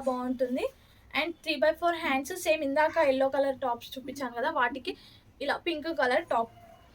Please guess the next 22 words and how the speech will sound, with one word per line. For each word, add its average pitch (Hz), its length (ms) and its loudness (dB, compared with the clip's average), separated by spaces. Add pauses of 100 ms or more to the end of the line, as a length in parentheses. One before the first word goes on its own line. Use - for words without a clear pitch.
(680)
సైజ్ 330 260 2 (100)
మాత్రం 330 320 0
వీటిలో 302 300 2 (480)
ఎల్, 311 300 2 (220)
ఎమ్, 302 260 -2 (280)
ఎక్స్ఎల్, 339 440 4
డబల్ 262 240 6
ఎక్స్ఎల్ 359 320 -4
త్రీ 269 100 0 (140)
సైజ్, 254 200 0 (140)
ఎల్ 302 240 0
to, 359 60 -2 (240)
ఎమ్ 311 120 -4 (120)
to 392 80 4 (480)
డబల్ 302 220 6
ఎక్స్ఎల్ 320 260 4
వరకు 320 220 4
ఖచ్చితంగా 320 480 0
ఉన్నాయండి 254 400 0
వీటిలో 254 340 -6
మాత్రము. 247 300 -4 (140)
చాలా 262 260 4